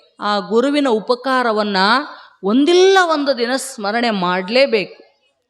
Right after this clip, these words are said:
ಯಾರಿಂದ ಏನೇ ತಗೊಂಡಿರ್ತೀವಿ ಅಂದ್ರೂ ಅವ್ರು ನೆನೆಸ್ಬೇಕ್ರಿ. ಮನುಷ್ಯನ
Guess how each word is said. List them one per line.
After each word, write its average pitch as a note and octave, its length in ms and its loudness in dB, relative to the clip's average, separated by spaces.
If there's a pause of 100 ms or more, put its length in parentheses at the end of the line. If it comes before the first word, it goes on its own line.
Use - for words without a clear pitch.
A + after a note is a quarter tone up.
ಯಾರಿಂದ A3+ 540 -2
ಏನೇ A3 460 4
ತಗೊಂಡಿರ್ತೀವಿ C#4 720 0
ಅಂದ್ರೂ G#3 680 -4 (360)
ಅವ್ರು G#3 200 -6
ನೆನೆಸ್ಬೇಕ್ರಿ. G3 1000 -2 (420)
ಮನುಷ್ಯನ E4+ 540 0